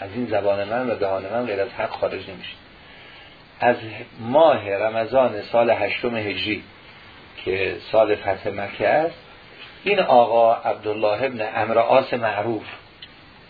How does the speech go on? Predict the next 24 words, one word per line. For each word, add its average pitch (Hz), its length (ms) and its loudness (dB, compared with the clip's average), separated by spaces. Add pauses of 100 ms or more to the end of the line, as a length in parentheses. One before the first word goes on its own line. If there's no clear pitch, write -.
(280)
احادیثی 127 520 0
رو 135 140 0
جمع 147 220 2
می‌کنه، 190 320 -4
هزار 151 340 4
و 139 40 6
خورده. 120 400 0
شنیدم 175 600 0
اخیراً 123 360 2 (680)
سنی 113 280 -4
ها 123 260 2 (100)
یک 104 220 0
جا 120 100 4
جمع 107 400 0
کردن، 95 300 -4 (360)
الان 180 400 4
در 143 160 2
کتاب 123 300 2
هاشون 143 300 0
متفرق 110 520 2
بودن. 98 380 -10 (360)
کتاب 107 260 2 (1400)
این 226 260 2
نوهٔ 190 360 4